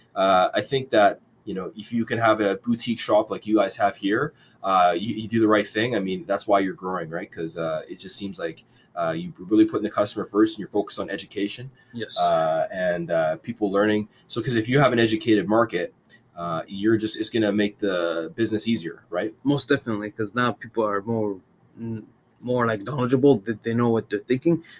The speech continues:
Speaker 2: But it's also, like, i-, in, like, in a good way, so that most, most people don't call, "Oh, my engine light is on," or, "This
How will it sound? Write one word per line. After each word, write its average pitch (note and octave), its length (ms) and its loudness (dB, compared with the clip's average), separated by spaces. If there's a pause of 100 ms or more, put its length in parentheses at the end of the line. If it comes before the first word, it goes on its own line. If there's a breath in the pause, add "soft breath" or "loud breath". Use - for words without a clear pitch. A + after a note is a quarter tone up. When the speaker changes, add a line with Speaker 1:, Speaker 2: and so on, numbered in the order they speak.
(120)
Speaker 2:
But B2+ 120 4
it's A#2+ 120 0
also, C3 320 4
like, A2 240 0 (180)
i-, G2+ 180 -16
in, B2+ 160 -4
like, A#2+ 180 -2
in B2 100 -6
a A2+ 60 -6
good A#2 200 -4
way, G#2 320 0
so - 220 -6
that G#2+ 240 -2 (260)
most, B2+ 360 -2
most C#3 180 4
people B2 120 -2
don't A2+ 220 -2
call, A2+ 360 4
"Oh, - 20 -4
my G2+ 180 -8
engine A2+ 380 0
light G#2 180 -2
is G2+ 160 -6
on," A2 240 -2
or, A2 100 -2
"This A2+ 160 -10